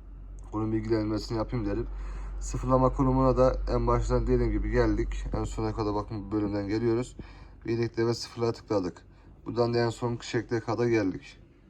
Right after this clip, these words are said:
Buradan fabrika ayarlarını sıfırlığa tıklıyoruz. Bakın burada zaten diyor cihazın içinde indirilmiş olsun, müzik, resim, veri ne varsa hepsi silinecektir.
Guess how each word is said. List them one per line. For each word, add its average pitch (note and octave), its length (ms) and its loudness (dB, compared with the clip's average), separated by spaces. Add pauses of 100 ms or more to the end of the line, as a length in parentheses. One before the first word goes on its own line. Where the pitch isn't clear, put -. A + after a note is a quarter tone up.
(160)
Buradan A#2+ 240 -4
fabrika A#2 420 -2
ayarlarını A#2 280 2
sıfırlığa A2 420 -4
tıklıyoruz. A#2 580 -2 (680)
Bakın A2 260 -4
burada A2 140 -2
zaten A2 360 -2
diyor G2+ 200 0
cihazın G#2 400 2
içinde G2+ 400 -4
indirilmiş G#2 560 -4
olsun, G2 260 -4
müzik, G2+ 360 -6
resim, G2 400 -4 (580)
veri A2+ 240 2
ne A#2+ 80 4
varsa B2+ 320 4
hepsi A2 140 -2
silinecektir. A2 760 -4